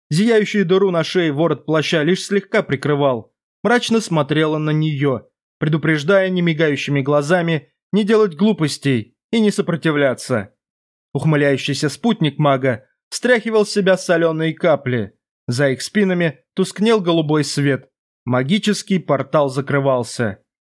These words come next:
Младший из нежити шагнул к девушке, отвешивая насмешливый поклон. И тогда Кара поняла, что это его тело она и экипаж пытались вытащить из воды.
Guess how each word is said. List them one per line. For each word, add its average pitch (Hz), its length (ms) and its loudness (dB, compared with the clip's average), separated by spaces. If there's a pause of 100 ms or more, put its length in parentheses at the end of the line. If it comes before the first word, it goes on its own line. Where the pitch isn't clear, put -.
(300)
Младший 214 460 2
из 175 240 0
нежити 147 720 0
шагнул 220 460 2
к 180 60 -2
девушке, 135 720 -2
отвешивая 196 720 0
насмешливый 147 680 0
поклон. 139 640 -2 (480)
И 190 60 0
тогда 233 300 0
Кара 220 260 2
поняла, 190 640 0 (200)
что - 200 -2
это 190 220 2
его 190 320 0
тело 143 420 0
она 135 420 0 (140)
и 151 120 0
экипаж 202 440 -2
пытались 175 480 0
вытащить 185 520 -2
из 143 160 -2
воды. 139 580 0